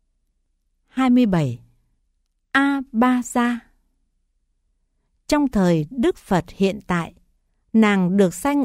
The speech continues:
ở Úc Dê Ni, tại một gia đình quyền quý, và trở thành bạn thân với mẹ của A Ba Gia.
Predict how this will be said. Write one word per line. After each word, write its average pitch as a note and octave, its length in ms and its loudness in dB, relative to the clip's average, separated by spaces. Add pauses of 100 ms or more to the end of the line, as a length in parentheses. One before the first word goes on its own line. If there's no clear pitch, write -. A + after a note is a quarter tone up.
(140)
ở E3+ 340 0
Úc E4+ 200 0
Dê C4 220 -2
Ni, A#3+ 320 2 (640)
tại G#3 180 -2
một F3+ 240 2
gia C4+ 200 -4
đình E3+ 340 0 (160)
quyền F3+ 280 4
quý, G#3 380 0 (640)
và G#3+ 220 0
trở F#3+ 260 0
thành F3+ 500 0
bạn F#3+ 300 -4
thân C4+ 300 2 (200)
với G#3 220 0
mẹ A#3 340 -4 (120)
của E3+ 280 2 (140)
A B3+ 140 2
Ba A3+ 220 2
Gia. G#3 360 -4